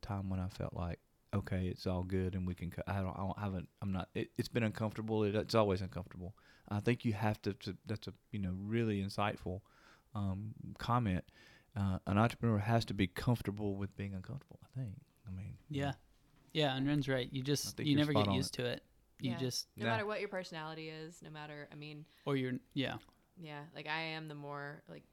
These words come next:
Speaker 3: you said, risk tolerant of us, but it's a different kind of discomfort for me. For
Speaker 1: Right.
Speaker 3: me, it's the discomfort of, like, you know,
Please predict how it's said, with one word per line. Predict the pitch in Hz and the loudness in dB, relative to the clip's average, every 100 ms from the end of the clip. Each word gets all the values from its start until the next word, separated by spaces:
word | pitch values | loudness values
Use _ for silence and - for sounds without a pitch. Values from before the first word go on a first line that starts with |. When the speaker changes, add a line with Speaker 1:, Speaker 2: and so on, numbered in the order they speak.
| _ 160 | _ -18
Speaker 3:
you | 147 | -14
said, | 147 143 | -12 -10
risk | 147 147 - | -10 -10 -12
tolerant | 160 143 139 - | -10 -8 -8 -8
of | 143 147 | -8 -8
us, | 143 139 - - - _ _ _ _ _ 165 | -8 -10 -12 -20 -20 _ _ _ _ _ -6
but | 170 | -4
it's | 170 | -2
a | 165 | -4
different | 175 160 147 | -4 -6 -8
kind | 147 147 | -8 -8
of | 143 | -12
discomfort | 143 - 147 147 - | -16 -14 -14 -12 -12
for | - | -10
me. | - - - | -10 -12 -4
For | 120 | 0
Speaker 1:
Right. | 117 | 0
Speaker 3:
me, | 151 | -2
it's | - | -10
the | 160 | -14
discomfort | 147 151 - 143 151 | -14 -14 -14 -14 -12
of, | 143 143 | -12 -12
like, | 139 135 - - - 127 120 - - | -12 -14 -20 -20 -18 -18 -20 -20 -14
you | 156 | -10
know, | 143 143 | -8 -8